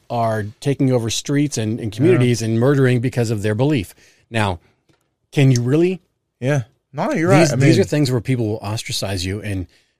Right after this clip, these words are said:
Speaker 1: because you love someone so much, and that's who you are, you're willing to give up
Speaker 2: Maybe
Speaker 1: that.
Speaker 2: in Southeast Asia?
Speaker 1: Again, like, think about it, man.
Speaker 2: Yeah.
Speaker 1: I mean, like, it's not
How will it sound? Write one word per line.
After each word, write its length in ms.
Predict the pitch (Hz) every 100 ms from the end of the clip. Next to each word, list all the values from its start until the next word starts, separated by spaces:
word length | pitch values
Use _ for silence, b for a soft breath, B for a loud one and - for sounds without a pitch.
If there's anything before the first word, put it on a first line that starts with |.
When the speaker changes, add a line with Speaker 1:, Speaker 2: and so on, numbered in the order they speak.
| _
Speaker 1:
because 360 | 107 - 120
you 100 | 117
love 320 | 107 101 110 107
someone 300 | 110 95 92
so 240 | - 107
much, 440 | 92 85 78 - - _ _ _ _ -
and 140 | 107
that's 200 | 101 95
who 120 | -
you 240 | 117 120 110
are, 100 | 107
you're 160 | 101
willing 360 | 110 98 104 101
to 60 | 92
give 220 | 95 87
up 120 | 95
Speaker 2:
Maybe 120 | 120
Speaker 1:
that. 160 | 131 143
Speaker 2:
in 340 | 127 101 92 - _ _ _
Southeast 720 | - - - 85 113 110 -
Asia? 360 | 92 117 170 226 _ _ _ _ _ _ _ _ _ _ _ _ _
Speaker 1:
Again, 460 | 120 98 135 123 98 _ _ _ _ _ _ -
like, 160 | 127
think 220 | - 143
about 180 | 131 127
it, 100 | 104
man. 240 | 104 110 110
Speaker 2:
Yeah. 100 | 107
Speaker 1:
I 60 |
mean, 140 | 113 120
like, 180 | 113 -
it's 240 | 147 - 131
not 320 | 127 139